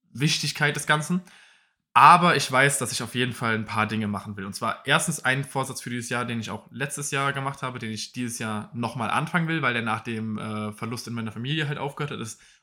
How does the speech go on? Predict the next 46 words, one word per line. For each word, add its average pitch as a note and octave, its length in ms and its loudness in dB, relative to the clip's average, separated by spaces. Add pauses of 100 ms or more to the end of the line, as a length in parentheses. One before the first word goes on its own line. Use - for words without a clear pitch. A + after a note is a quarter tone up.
(120)
unter F#3+ 380 6
der D3+ 160 2
Woche C#3+ 400 2 (800)
vor C3+ 260 4
zehn A#2+ 340 0
Uhr A#2 160 -2
aufzustehen E3 480 -2
oder G#2+ 160 -4
spätestens A#2 500 -4
um B2+ 280 -6
zehn A2+ 340 -2
Uhr G#2+ 200 -4
aufzustehen. F3+ 640 2 (760)
Dann, C3 400 0
den B2+ 300 -2
will B2 100 -6
ich B2 140 -6
halt A2 160 -6
weiterhin A#2 340 -2
durchziehen, B2+ 320 -4
sobald A2+ 240 -4
die A2 40 -4
Ferien D3 340 -2
vorbei C#3+ 280 0
sind. C#3 160 -4
Also A2 120 -6
Ferien D3+ 420 4
zähle B2+ 260 0
ich A2 120 -8
nicht B2+ 160 -8
als - 140 -10
unter A2 160 -8
der G#2+ 100 -8
Woche, D3 280 -8 (100)
by C3+ 100 -12
the C#3 80 -6
way. C#3 180 -8
Ich - 100 -18
meine G#2+ 160 -6
jetzt G#2 180 -8
zu - 120 -12
Arbeitswochen, A#2+ 800 -6
so A2+ 120 -14
gesehen. A#2 320 -12 (340)
Oder - 160 -18
Uniwochen. A#2 480 -12